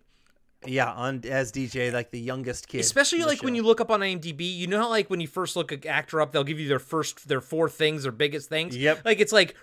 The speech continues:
Speaker 2: Roseanne, the Connors, and then, like, number three is, like, this <laughs> episode of Seinfeld.
Speaker 1: Yeah.
Speaker 2: I'm like, "But you're D J from Roseanne." <laughs>
Speaker 1: Yeah. Yep.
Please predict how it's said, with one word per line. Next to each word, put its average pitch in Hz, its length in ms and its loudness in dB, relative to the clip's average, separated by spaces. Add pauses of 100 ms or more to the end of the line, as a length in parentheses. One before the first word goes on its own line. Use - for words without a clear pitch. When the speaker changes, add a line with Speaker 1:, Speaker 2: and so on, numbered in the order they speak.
Speaker 2:
Roseanne, 214 640 6 (160)
the 170 100 2
Connors, 214 580 4 (160)
and 311 140 4
then, 359 80 2
like, 339 180 0
number 330 220 2
three 311 240 4
is, 294 100 4
like, 220 220 2
this 240 240 6
<laughs> - 0 -
episode - 500 2
of 254 120 4
Seinfeld. 262 460 -2
Speaker 1:
Yeah. 131 380 2 (140)
Speaker 2:
I'm 302 80 -6
like, 311 220 0 (320)
"But 262 180 0
you're 294 160 4
D 330 340 -4
J 233 260 2
from 226 300 2
Roseanne." 214 1200 2
<laughs> - 400 -12
Speaker 1:
Yeah. 117 360 -8 (340)
Yep. 123 560 0